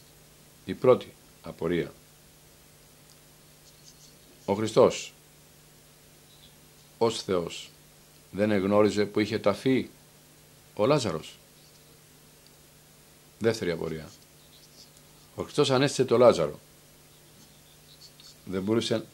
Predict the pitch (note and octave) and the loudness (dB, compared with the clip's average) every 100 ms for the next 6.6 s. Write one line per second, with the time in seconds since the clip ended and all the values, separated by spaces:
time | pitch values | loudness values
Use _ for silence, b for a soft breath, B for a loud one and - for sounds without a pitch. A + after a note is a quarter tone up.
0 | - - F2 F2+ F2+ - - - G2 F2 | -20 -12 -6 -2 -2 4 4 4 -6 -8
1 | - - - - - G2 G2+ G2 G2 B2 | -14 -20 -20 -20 -10 -8 -4 -2 0 -2
2 | - G2 F2+ - - - - F2 - B2+ | 2 2 2 -4 -20 -16 -14 -6 6 8
3 | D3 B2 G#2 G2 F2+ E2+ G#2 G#2+ F#2+ - | 8 6 2 0 -2 -2 0 0 -2 -4
4 | G2 F#2+ F2 - C3 A2 E2 - - - | -2 -2 -2 -2 -2 -2 -4 -14 -20 -20
5 | - - G2+ - G2+ A#2+ A2 G#2+ G2+ A2 | -20 -6 -4 0 2 2 2 -2 -2 2
6 | G#2+ A#2 B2+ F3+ D#3 | 2 2 -2 0 0